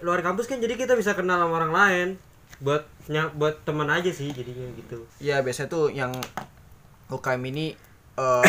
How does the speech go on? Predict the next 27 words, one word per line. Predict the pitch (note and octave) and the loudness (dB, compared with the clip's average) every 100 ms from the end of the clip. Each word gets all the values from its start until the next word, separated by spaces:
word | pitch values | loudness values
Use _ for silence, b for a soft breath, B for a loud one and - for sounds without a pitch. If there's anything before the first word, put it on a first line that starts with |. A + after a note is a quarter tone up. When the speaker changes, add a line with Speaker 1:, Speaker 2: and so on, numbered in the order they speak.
| - | 8
Speaker 2:
<coughs> | |
suka | G#3 - C3 | 4 4 2
lomba | B2+ C3 D3 D3+ | 2 2 2 2
di | D3 C3 A#2+ - - - - D3+ | 0 -6 -8 -14 -20 -20 -14 -10
tingkat | C#3 C3+ | -4 -4
nasional | C3+ C3+ C#3 C#3+ C#3+ | -6 -8 -4 -2 0
ya. | B2+ | -2
Mungkin | B2 D#3 D#3 - - | -4 -8 -8 -12 -2
kalau | C3+ C3 B2+ | 0 0 -2
gua | D3+ | -2
taunya, | D3 C3 C#3+ D3+ B B B - - | -2 -6 -6 -8 B B B -20 -6
eh, | C3 B2+ B2+ | 0 2 0
tingkat | C3 C3 | -4 -4
olahraga | C3 B2+ B2+ B2+ B2+ | -2 -2 -2 -4 -4
itu | D3+ | -2
ada | D3 C3+ | -2 -2
lima | C3 C#3 D3 C#3 | -4 -2 -2 -2
liga | C3 B2+ | -4 -6
mahasiswa, | A#2+ B2 B2+ C3+ C#3 - - - | -6 -8 -10 -8 -6 -8 -12 -14
di | D3 | -10
mana | C3+ C#3+ D#3 E3 D#3 - - | -4 0 2 2 2 -4 -8
beberapa | C#3+ C3+ C3+ C3+ C3+ C3+ - | -4 0 0 2 2 2 0
cabur, | B2 C3+ D3 D#3 D3+ | 0 2 2 2 0
cabar, | C3 B2+ B2+ - - - | 0 2 0 -4 -10 -2
cabang | B2+ B2+ B2+ B2+ B2 | -2 0 -4 -8 -4
olahraga | B2+ B2+ B2+ B2+ C#3 | 0 0 0 -2 -2
diperlombakan | C#3+ C3 - - - - - C3+ C3 C3 G#3 | -4 -6 -10 -16 -20 -12 -6 -4 0 0 0